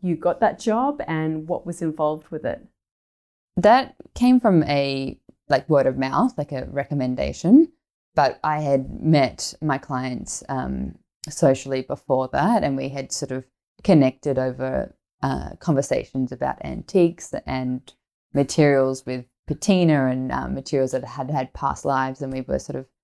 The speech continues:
Speaker 2: very much on the same, um, same path in terms of our value systems, in terms of design.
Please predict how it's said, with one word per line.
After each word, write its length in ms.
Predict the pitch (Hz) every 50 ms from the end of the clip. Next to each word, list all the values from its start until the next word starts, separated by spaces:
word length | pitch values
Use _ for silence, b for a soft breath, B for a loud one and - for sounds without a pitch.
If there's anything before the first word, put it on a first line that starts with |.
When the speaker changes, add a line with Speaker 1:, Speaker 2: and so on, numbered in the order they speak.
| _ _ _ _ _
Speaker 2:
very 140 | - 143 139
much 260 | 131 131 - - -
on 60 | - 147
the 100 | 131 127
same, 640 | - - - 131 127 127 127 127 127 131 127 131 - _ _ _ _ _ _ _ _ _ _ -
um, 440 | 139 135 - 73 73 78 82 - - - _ _ _ _ _ _ _ _ _ _ -
same 340 | - - - 208 196 185 175
path 380 | 175 - 151 127 123 131 - -
in 100 | 131 131
terms 280 | - 147 127 127 131
of 140 | 131 127 127 _ _ _ _ _ _ - -
our 140 | - 135 127
value 360 | 127 127 127 127 127 127 127
systems, 440 | - - - - - - 127 127 123
in 100 | 127 127
terms 300 | - - - - 131 -
of 120 | 139 -
design. 680 | - 135 131 127 - 127 - - - - - 208 240